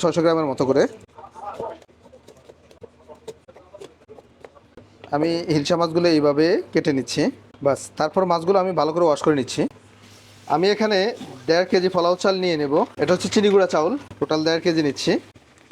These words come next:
আর এই চাউলগুলো just একবার ওয়াশ করে বিশ মিনিটের মতো আমি পানিতে ভিজিয়ে রাখবো। যদি আপনারা আধা ঘন্টা ভিজিয়ে রাখেন, তাহলে ভালো একটা রেজাল্ট পাবেন। At least বিশ, বিশ, পনেরো থেকে বিশ মিনিট ভিজানোর চেষ্টা করবেন। এতে করে আপনার চাউলের যে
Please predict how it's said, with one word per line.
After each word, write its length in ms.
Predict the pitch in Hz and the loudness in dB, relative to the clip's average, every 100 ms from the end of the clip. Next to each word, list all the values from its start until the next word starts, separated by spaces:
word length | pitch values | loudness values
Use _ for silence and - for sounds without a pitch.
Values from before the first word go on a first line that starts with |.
| _ _ _ - - - - - _ - - - _ - - | _ _ _ -20 -20 -20 -20 -20 _ -20 -20 -20 _ -16 -4
আর 80 | 139 151 | 0 0
এই 60 | 147 | 0
চাউলগুলো 380 | 165 170 180 196 165 | 0 0 0 2 2
just 180 | 170 - 170 | 0 0 0
একবার 240 | 170 165 170 | 0 0 2
ওয়াশ 180 | 165 180 - | 2 0 2
করে 180 | 175 190 403 - - - 139 | 4 4 2 -4 -20 -12 -2
বিশ 140 | 175 - 175 | 0 2 2
মিনিটের 280 | 185 190 185 | 2 2 2
মতো 120 | 175 170 | 2 2
আমি 80 | 175 | 0
পানিতে 220 | 170 156 170 | -2 0 0
ভিজিয়ে 220 | 147 151 156 | 2 4 2
রাখবো। 220 | 127 139 233 - - 131 | 2 0 0 -2 -8 0
যদি 140 | 156 175 | 2 4
আপনারা 180 | 160 180 165 | 4 2 2
আধা 100 | 160 | 0
ঘন্টা 180 | 175 185 175 | 0 0 0
ভিজিয়ে 200 | 165 190 | 2 2
রাখেন, 180 | 185 190 | 2 0
তাহলে 280 | 165 156 165 170 | 0 0 0 0
ভালো 140 | 135 151 165 | 2 2 0
একটা 120 | 160 143 | 2 2
রেজাল্ট 280 | 143 160 - | 2 0 0
পাবেন। 260 | 139 135 185 240 - - 151 | 0 2 -2 -4 -8 -2 0
At 60 | - | 2
least 140 | 226 165 | 0 2
বিশ, 140 | 175 175 - - 147 | 0 0 -6 -6 -2
বিশ, 120 | 165 - 175 | -2 0 0
পনেরো 160 | 170 165 | 0 0
থেকে 100 | 175 175 | 0 0
বিশ 100 | 170 175 | -2 0
মিনিট 200 | 170 175 160 | 0 0 0
ভিজানোর 340 | 147 156 160 165 | 2 2 0 -2
চেষ্টা 200 | 165 160 139 | -2 0 0
করবেন। 240 | 131 160 - - - - | 2 0 -2 -10 -8 -4
এতে 120 | - 151 | -2 2
করে 140 | 165 165 | 2 2
আপনার 260 | 156 160 156 147 | 0 0 -2 -2
চাউলের 320 | 151 151 156 | 0 0 0
যে 60 | 147 | 0